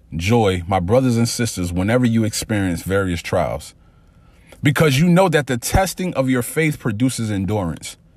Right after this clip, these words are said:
And let endurance have its full effect so that you may be mature and complete, lacking nothing.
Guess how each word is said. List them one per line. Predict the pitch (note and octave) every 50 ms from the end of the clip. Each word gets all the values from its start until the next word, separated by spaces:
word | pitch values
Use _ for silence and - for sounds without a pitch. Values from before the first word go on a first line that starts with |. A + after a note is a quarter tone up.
| _ _ - _ - - _ _ _ - - - -
And | C3 C3+ C#3
let | D3 D3 D3+ -
endurance | C3 B2+ A#2 G#2 G#2 A2+ C#3+ F3+ F#3+ F3+ D#3 - -
have | - C#3 C#3 C3+ B2+
its | A#2 - -
full | - - D#3+ D3+ C3
effect | A2+ - - - D#3 C#3 B2 -
so | - A#2
that | G#2+ A2+ G#2 G2 F#2
you | G#2 A#2 C#3+ D#3
may | C#3+ C#3 C3
be | A#2 G#2 A#2 A#2
mature | G#2 G2 F#2+ F#2 - - - E3+ F3 E3+ F3 E3+ -
and | - A#2 A2+
complete, | - A2+ G#2+ G#2 - - D3 D3 C3+ - -
lacking | - F#2+ G#2+ A2+ G#2+ - - G2+ G2+ G2
nothing. | G2+ G2 F2+ - - D2 D2+